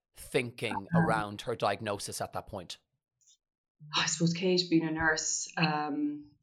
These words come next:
Speaker 2: she, they were living in Dublin at the time, at the time, outside Dublin at the time, but she had asked the question herself, which I thought was very brave, and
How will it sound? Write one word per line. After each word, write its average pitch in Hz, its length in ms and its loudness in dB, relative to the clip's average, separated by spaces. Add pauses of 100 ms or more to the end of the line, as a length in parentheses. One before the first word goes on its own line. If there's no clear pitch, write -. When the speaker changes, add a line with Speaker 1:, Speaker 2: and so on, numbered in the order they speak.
Speaker 2:
she, 180 880 4
they 214 140 8
were 214 100 6
living 185 320 4
in 139 120 0
Dublin 156 420 -2
at - 100 -16
the - 140 -4
time, 156 380 0
at 151 140 -10
the - 80 -6
time, 160 220 0
outside 170 300 2
Dublin 160 320 -4
at 156 80 -18
the - 140 -2
time, 156 340 4
but 139 120 2
she 165 840 6 (180)
had 165 240 6
asked 156 320 2
the 165 80 -8
question 147 680 0 (240)
herself, 160 520 2 (680)
which 170 200 4
I 156 40 -4
thought - 360 -4
was 175 140 -8
very - 240 -4
brave, 175 520 -4
and 156 360 -4